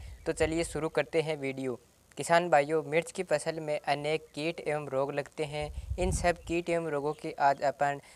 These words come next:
विस्तार से चर्चा करेंगे। अब बात करें सबसे पहले रोग की, तो सबसे पहला रोग जो है वह है बैक्टीरियल लीफ स्पॉट यानी जीवाणु पत्ती धब्बा। ये जैसा कि नाम से विदित है, बैक्टीरिया यानी जीवाणु की वजह से होता है।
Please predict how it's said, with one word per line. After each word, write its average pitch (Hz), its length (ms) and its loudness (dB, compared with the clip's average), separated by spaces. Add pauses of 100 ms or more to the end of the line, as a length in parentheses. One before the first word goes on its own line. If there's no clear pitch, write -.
(160)
विस्तार 143 360 6
से 156 160 -2
चर्चा 135 320 2
करेंगे। 123 420 -4 (680)
अब 180 120 10
बात 170 300 8
करें 165 360 4 (120)
सबसे 170 260 0
पहले 151 340 2
रोग 151 260 -2
की, 151 120 -8
तो 151 120 -12
सबसे 156 360 -2
पहला 147 320 4
रोग 147 320 2
जो 151 140 2
है 143 360 2 (120)
वह 139 120 8
है 147 300 6
बैक्टीरियल 139 520 -2
लीफ 143 260 -6
स्पॉट 131 400 -2 (340)
यानी 147 260 4
जीवाणु 139 400 2
पत्ती 147 320 -6
धब्बा। 120 440 4 (440)
ये 170 100 2
जैसा 160 320 2
कि 175 120 0
नाम 151 280 4
से 170 180 -2
विदित 147 340 -6
है, 127 200 4 (300)
बैक्टीरिया 160 540 2
यानी 165 320 4
जीवाणु 147 440 0
की 180 160 -4
वजह 143 280 0
से 165 140 -4
होता 160 260 0
है। 156 240 0